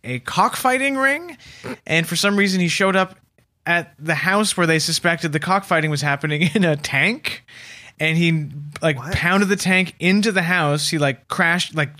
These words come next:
Speaker 1: barged the doors down with the tank and killed a puppy in the process.
Speaker 2: Oh, no.
Speaker 1: A dog that was in the house.
Speaker 2: That's sad.
Speaker 1: Yeah.
Speaker 2: Steven.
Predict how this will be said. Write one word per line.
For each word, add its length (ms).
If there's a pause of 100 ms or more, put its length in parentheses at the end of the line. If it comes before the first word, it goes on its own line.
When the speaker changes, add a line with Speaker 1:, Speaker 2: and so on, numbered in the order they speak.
(1300)
Speaker 1:
barged 380
the 200 (260)
doors 280
down 280
with 100
the 80
tank 420 (320)
and 240
killed 440
a 60
puppy 580
in 100
the 60
process. 800
Speaker 2:
Oh, 220
no. 920
Speaker 1:
A 80
dog 340
that 120
was 120
in 140
the 80
house. 560
Speaker 2:
That's 300
sad. 640 (140)
Speaker 1:
Yeah. 360 (480)
Speaker 2:
Steven. 680